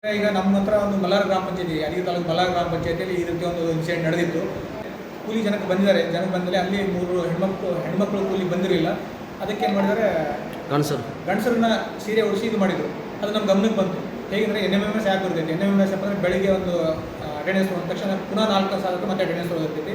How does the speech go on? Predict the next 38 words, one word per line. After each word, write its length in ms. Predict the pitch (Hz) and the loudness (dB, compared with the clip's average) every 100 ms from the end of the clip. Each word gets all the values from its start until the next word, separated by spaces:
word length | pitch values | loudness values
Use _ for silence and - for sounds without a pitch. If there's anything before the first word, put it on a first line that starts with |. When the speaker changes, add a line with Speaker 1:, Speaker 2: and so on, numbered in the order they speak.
| - - - - 196 | -6 -8 -8 -6 -2
Speaker 1:
So 100 | 175 | 0
ಎನ್ 80 | |
ಎಂ 80 | 208 | 2
ಎಂ 120 | 214 | 2
ಎಸ್ 140 | 214 214 | 2 2
ಅವ್ರು 140 | 196 | 4
ಆಗಲಿ 300 | 175 160 151 | 4 2 0
ಅಪ್ಲೈ 300 | 151 - 208 | -2 -2 -2
ಮಾ-, 320 | 208 190 151 - - - - - 156 147 | 0 0 -2 -6 -10 -10 -10 -8 -4 -2
ಅಟೆಂಡೆನ್ಸ್ 280 | 180 220 202 | 2 2 2
ತೊಗೊಂಡ 200 | 220 214 | 2 2
ತಕ್ಷಣ 200 | - 180 175 - - - | 0 -2 -4 -4 -8 -6
ನಮ್ಮ 140 | 185 196 | 0 2
ಇದ್ರಲ್ಲಿ 200 | 226 202 | 2 2
ರಿಫ್ಲೆಕ್ಟ್ 280 | 196 208 | 2 4
ಆಗುತ್ತೆ, 240 | 190 160 - | 4 2 -4
ನಮ್ಮ 680 | - - 170 165 160 - 175 | -6 -8 -8 -4 -4 -4 -2
ಕಂಪ್ಯೂಟರ್ 300 | 196 214 190 | 0 0 0
ರಿಫ್ಲೆಕ್ಟ್ 280 | 196 190 | 2 2
ಆಗುತ್ತೆ. 220 | 170 151 139 - - - | 0 -2 -6 -8 -10 -6
So 120 | 190 180 | -4 -2
ರಿಫ್ಲೆಕ್ಟ್ 300 | 226 226 220 | 0 2 2
ಆದ 80 | |
ತಕ್ಷಣ 260 | 202 - 247 | 2 0 0
ಅದರಲ್ಲಿ 500 | 240 214 202 202 190 180 165 165 - - - - 190 | 4 4 4 2 2 4 2 0 -4 -8 -8 -8 0
ಇದು 100 | 220 | 4
ಕಾಣಿಸ್ತು, 360 | 196 - - 151 - 170 | 4 2 -2 -8 -8 -6
ಏನು 420 | 175 156 139 - - - | -4 -4 -4 -6 -8 -2
ಫೋಟೋ 180 | 226 226 | 2 4
ಕಾಣಿಸ್ತು. 300 | 202 - - - - - | 4 2 -4 -8 -8 -6
ಆ 80 | 202 | -4
ಫೋಟೋಲಿ 240 | 214 240 | 0 0
ಕ್ಲಿಯರ್ 260 | 220 240 233 | 4 4 4
ಕಾಣ್ತಾ 240 | 220 202 | 2 2
ಇದೆ 120 | 160 - - - - - | 0 -2 -6 -8 -8 -6
ಹುಡುಗರು 220 | 180 208 | -2 0
ಇದು 120 | 202 196 | 2 2
ಉಳಿಸಿದಂತೆ. 380 | 185 175 156 | 2 0 -2